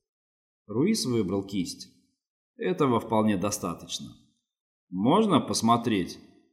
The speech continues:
спросил Гемерте. «А почему бы и нет?» ответил Руис.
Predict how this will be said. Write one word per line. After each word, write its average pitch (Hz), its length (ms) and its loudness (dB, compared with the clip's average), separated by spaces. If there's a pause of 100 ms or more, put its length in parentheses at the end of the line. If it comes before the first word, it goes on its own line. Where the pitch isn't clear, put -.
спросил 90 440 -8
Гемерте. 90 520 -4 (680)
«А 90 120 -8
почему 123 420 -2
бы 123 160 2
и 92 80 2
нет?» - 380 -2 (180)
ответил 90 440 -6
Руис. 87 380 -4